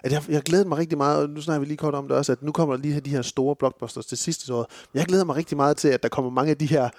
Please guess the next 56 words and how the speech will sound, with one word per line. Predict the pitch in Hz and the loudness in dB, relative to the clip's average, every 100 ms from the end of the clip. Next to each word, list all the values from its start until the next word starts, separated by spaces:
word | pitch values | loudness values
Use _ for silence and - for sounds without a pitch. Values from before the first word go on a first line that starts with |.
| - - | -16 -18
mindre | - 165 247 165 | -2 0 2 2
film. | - 139 117 117 | 2 0 -2 0
Fordi, | 151 156 151 | 4 6 6
øh, | 151 - - - | 4 -2 -8 -4
det | |
føles | - 202 240 | 2 2 2
som | 156 | 2
om, | 151 | 4
at | |
jeg | 151 | 4
kunne | 160 | 2
lige | 196 | -2
se, | 196 220 | 0 0
jeg | 170 | 0
også | 147 | 0
gik | - 156 | -4 -6
lige | 170 | -4
tilbage | 170 151 151 | -2 0 2
og | 170 | 2
se, | - 175 | 0 0
hvad | 135 131 | 4 4
er | |
det | 131 | 2
for | - | -4
nogle | 120 | -6
episoder, | 113 110 131 139 | -6 -2 0 2
vi | |
har | 127 | 0
lavet | 113 123 | 2 2
i | |
løbet | 131 123 | 2 0
af | |
året. | 123 131 117 - - - | 2 0 -2 -12 -20 -12
Vi | 135 | -4
har | 139 131 120 | -2 -2 -4
faktisk | 143 - 190 | -6 -2 -2
fokuseret | - 131 - 180 123 | -2 -4 2 2 0
rigtig | 160 170 | -4 -4
meget | 135 151 | -2 -2
på | 156 | -2
sådan | - 139 | -2 -2
de | 127 120 - | -4 -10 -12
store | - - 175 233 | -10 -2 0 0
film. | - 147 117 | -2 -4 2
Vi | |
har | 127 | 2
ikke | 180 | 2
haft | 185 | -2
særlig | - 190 190 | 0 2 2
mange | 156 | 0
episoder | 151 143 - 156 | -2 -4 0 0
med | 156 | 0
sådan | 131 135 | -2 -4
de | 139 | -4
mindre | 139 180 | -6 -6
film. | - 135 120 | -6 -6 -8